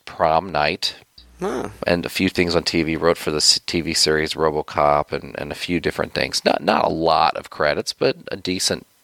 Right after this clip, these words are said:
Speaker 1: number of things that you'd know are in his background. So that's kind of interesting. The Changeling was one of his first screenplays. So,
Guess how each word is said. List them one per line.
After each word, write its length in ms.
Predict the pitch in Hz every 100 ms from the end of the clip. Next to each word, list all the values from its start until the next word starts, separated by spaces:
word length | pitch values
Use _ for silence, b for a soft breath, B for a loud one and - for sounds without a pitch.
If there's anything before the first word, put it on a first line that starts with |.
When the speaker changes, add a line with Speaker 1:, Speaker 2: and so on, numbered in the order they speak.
| _ 82
Speaker 1:
number 440 | 80 80 80 78
of 80 | 73
things 340 | - 73 76
that 160 | - -
you'd 160 | 78 76
know 520 | 76 80 76 73 - -
are 160 | 82
in 180 | 73 85
his 340 | 85 80 76 -
background. 720 | - 80 73 - 71 69 92
So 100 | -
that's 220 | 104 120
kind 160 | - 78
of 60 | 69
interesting. 360 | - - 82
The 80 | 82
Changeling 440 | - 87 90 90
was 140 | 78 73
one 160 | 78
of 100 | 76
his 140 | - -
first 540 | 95 92 - - - -
screenplays. 760 | - - 76 - - - - - -
So, 380 | - 78 76